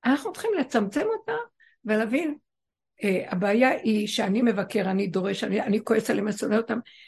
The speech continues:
ואני אומר לו, "אני לא שונא את אף אחד, הם לא מתמודדים עם זה, גם אני לא, אבל אליי הוא לא הגיע. שימצאו פתרון מה, כי להם יש את התקציבים ואת כל הסיפור שהם ימצאו את-, איך לעבוד איתו. אני לא מטפלת בו עכשיו." אז זה הכרה מאוד אמיתית ויפה.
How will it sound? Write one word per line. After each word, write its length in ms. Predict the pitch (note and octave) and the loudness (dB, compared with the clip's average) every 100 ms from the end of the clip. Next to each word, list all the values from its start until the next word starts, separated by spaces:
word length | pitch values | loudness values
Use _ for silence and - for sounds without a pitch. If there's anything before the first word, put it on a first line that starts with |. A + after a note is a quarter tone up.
| _ - | _ -4
ואני 140 | G3+ | -2
אומר 180 | G3+ G#3 | -2 -4
לו, 140 | F#3+ | -4
"אני 120 | B3+ A3 | 0 2
לא 100 | B3+ | 2
שונא 240 | B3+ G#3 | 0 -2
את 120 | G3+ | -2
אף 140 | G3 - | -6 -6
אחד, 280 | - B3+ E4+ _ _ _ _ _ _ - | -2 -2 -2 _ _ _ _ _ _ -4
הם 160 | G#3+ G#3 | 0 0
לא 80 | |
מתמודדים 580 | B3+ C#4 - A3+ A#3 B3+ | 0 -2 -4 0 0 2
עם 80 | B3 | 0
זה, 120 | A3 | 0
גם 180 | F3 E3 | 0 0
אני 260 | F3+ B3 D4 | 2 2 0
לא, 140 | F4 - | -2 -4
אבל 240 | G#3 F#3+ G3+ | -2 0 2
אליי 200 | A3 A#3+ | 2 2
הוא 120 | A3 | 2
לא 80 | G3+ | 2
הגיע. 260 | G3 E3+ - - | 2 0 -4 -6
שימצאו 500 | - B3+ G#3+ D4 B3 | 0 0 2 0 -2
פתרון 400 | D#4+ - G3 F#3+ | -4 -4 -2 0
מה, 120 | F3 | -2
כי 160 | F3 E4 | -2 -2
להם 160 | D#4+ G#4+ | 0 -2
יש 60 | - | -2
את 60 | |
התקציבים 480 | F4 - - C#4+ C#4+ | -4 -6 -4 -2 0
ואת 160 | C#4 - | -2 -4
כל 180 | G#3+ G3+ | -4 -4
הסיפור 440 | G#3 - - F4+ | -6 -8 -6 -6
שהם 180 | - A#3+ | -4 -2
ימצאו 280 | B3+ - C4 | -2 -2 -4
את-, 120 | - C#4+ - _ - | -6 -10 -18 _ -4
איך 180 | A3+ A3+ | -2 0
לעבוד 320 | G3 F3+ E3 | -2 -2 -2
איתו. 220 | E3+ - | -4 -2
אני 420 | A#3+ C#4+ F4 G4 - _ - | 0 2 0 -4 -8 _ -4
לא 100 | A3 | -4
מטפלת 520 | A#3+ - - - - | -4 -8 -10 -10 -10
בו 80 | - | -12
עכשיו." 280 | D#3 - - _ _ _ _ - | -14 -16 -20 _ _ _ _ -8
אז 180 | A3+ - | -8 -8
זה 280 | G3 C4+ C#4+ - | -8 -6 -6 -8
הכרה 360 | - - F#3+ A#3 | -10 -8 -4 -2
מאוד 280 | A#3 G3 F#3 | 0 0 -2
אמיתית 460 | G3+ G3+ G3 D#3+ A3+ | -2 -4 -4 -6 -4
ויפה. 300 | B3+ - | -6 -6